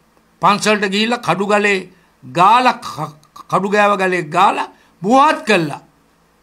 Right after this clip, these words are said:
ඒකෙන් තමයි මම බෙල්ල කපන්නේ. ප්‍රභාකරන්ගේ පන්දන් අල්ලන හිතයට හරි ඉන්නෝ නම් මොකෙක් හරි එකෙක් සිංහල වේවා, දෙමළ වේවා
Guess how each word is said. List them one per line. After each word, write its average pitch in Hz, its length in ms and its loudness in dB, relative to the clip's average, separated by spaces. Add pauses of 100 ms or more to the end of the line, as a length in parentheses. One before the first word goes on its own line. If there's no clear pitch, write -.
(140)
ඒකෙන් 165 280 -8
තමයි 170 140 -8
මම 170 160 -6
බෙල්ල 143 180 -8
කපන්නේ. - 440 -20 (1160)
ප්‍රභාකරන්ගේ 302 880 2
පන්දන් 226 420 0
අල්ලන 214 240 0 (100)
හිතයට 185 340 -2
හරි 180 220 0
ඉන්නෝ 190 220 -2
නම් 185 140 -2
මොකෙක් 214 380 -4
හරි 240 220 0
එකෙක් 285 200 -6 (260)
සිංහල 170 460 -6
වේවා, 196 280 0
දෙමළ 220 320 0
වේවා 370 320 0